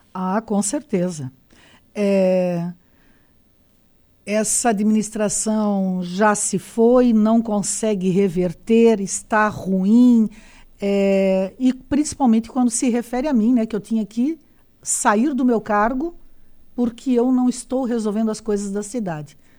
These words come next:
Aí houve um desrespeito muito grande. Eu nunca desrespeitei órgão nenhum, liderança nenhuma.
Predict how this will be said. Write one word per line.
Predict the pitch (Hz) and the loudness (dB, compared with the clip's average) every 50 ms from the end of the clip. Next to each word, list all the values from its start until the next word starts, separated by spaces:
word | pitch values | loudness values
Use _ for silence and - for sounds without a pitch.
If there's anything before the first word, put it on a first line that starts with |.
| _ _ _ - | _ _ _ -8
Aí | 202 202 196 202 208 214 220 | -4 -2 0 2 2 2 2
houve | 208 208 214 208 185 208 | 4 2 2 0 -2 -6
um | 196 185 165 | -8 -8 -6
desrespeito | 196 180 180 180 160 185 180 165 - - 202 - - 180 | -4 -4 -4 -4 -4 -6 -6 -6 -4 -6 -6 -4 -4 -2
muito | 190 226 254 254 | -2 -2 -2 -2
grande. | 196 170 151 131 135 127 - - _ _ _ _ _ _ _ - | -4 -8 -8 -10 -12 -16 -18 -20 _ _ _ _ _ _ _ -4
Eu | 185 185 | -2 0
nunca | 190 240 240 233 | 0 0 0 0
desrespeitei | 233 208 226 220 190 208 196 - - 185 185 180 - 208 214 233 214 | -2 -2 -2 -2 -2 -2 -4 -4 -6 -6 -6 -4 -2 0 0 2 2
órgão | 196 180 202 247 285 240 247 220 | 2 2 0 0 0 0 -2 -2
nenhum, | 196 170 165 165 160 170 185 196 196 196 - - - - _ _ - | -2 -2 -4 -4 -4 -4 -4 -4 -4 -6 -8 -12 -20 -20 _ _ -4
liderança | 190 202 220 196 208 196 190 202 226 262 254 - - 208 | -2 0 2 2 2 2 2 2 2 2 2 0 -2 -4
nenhuma. | 185 180 175 170 170 180 190 202 196 196 190 185 190 - | -4 -4 -4 -4 -4 -2 -2 0 0 0 0 -2 -4 -6